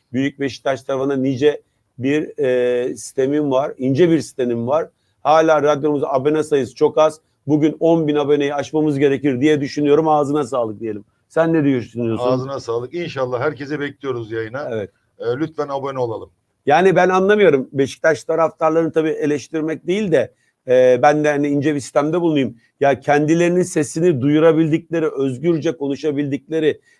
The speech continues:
Speaker 1: yani ağzına geldiğini söyledikleri ve bizim de okuduğumuz böyle bir başka platform yok.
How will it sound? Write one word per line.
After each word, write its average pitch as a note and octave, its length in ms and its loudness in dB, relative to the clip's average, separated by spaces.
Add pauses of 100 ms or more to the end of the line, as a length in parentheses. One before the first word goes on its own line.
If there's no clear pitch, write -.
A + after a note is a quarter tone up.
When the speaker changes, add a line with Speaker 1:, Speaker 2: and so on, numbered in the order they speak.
Speaker 1:
yani C#3+ 220 4
ağzına C#3 460 4
geldiğini D3 560 2
söyledikleri D3 640 0
ve D3+ 140 2
bizim D#3+ 220 0
de F3 40 2
okuduğumuz D#3+ 720 2 (320)
böyle F3+ 240 4
bir E3 100 0
başka D#3 320 0
platform D#3 480 -2
yok. C#3 220 -4